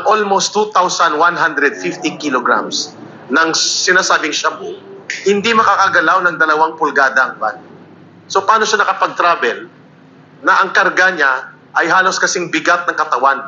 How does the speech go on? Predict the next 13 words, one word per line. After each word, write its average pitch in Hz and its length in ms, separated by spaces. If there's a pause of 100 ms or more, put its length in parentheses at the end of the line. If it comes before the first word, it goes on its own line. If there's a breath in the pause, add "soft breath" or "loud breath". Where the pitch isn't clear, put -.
(120)
at 135 280
bigat 143 480
ng 139 240
buong 123 200
sasakyan? 175 640 (520)
That 190 180
is 190 220
very, 214 420
very 175 300
simple 160 480
logic 127 480
of 117 80
analysis. 107 760